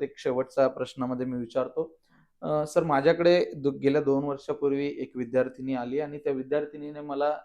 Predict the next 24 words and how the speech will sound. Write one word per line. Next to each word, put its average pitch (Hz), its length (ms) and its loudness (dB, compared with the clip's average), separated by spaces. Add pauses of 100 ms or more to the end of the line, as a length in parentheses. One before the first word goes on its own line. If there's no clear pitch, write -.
(380)
एक 135 200 -2
विशेष, 170 500 -2
अ, 156 180 6
बाब 135 320 2
सांगितली 120 480 -12
आणि 202 200 -12
ते 180 160 -6
का-, 139 260 -6
निष्कर्षण 180 580 -6
मी 190 100 -10
काढलं. 135 360 2 (440)
ती 180 60 0
विद्यार्थिनी 175 460 6
मला 180 200 0
म्हणाली, 160 340 -2
"सर, 160 180 -4
मला 147 420 2 (220)
फिजिक्स 143 420 -4
हार्ड 147 340 4
जातंय, 135 320 -2
फिजिक्स 135 440 -12
खूप 156 220 -6
डीप 139 200 -6
जातंय. 120 300 -6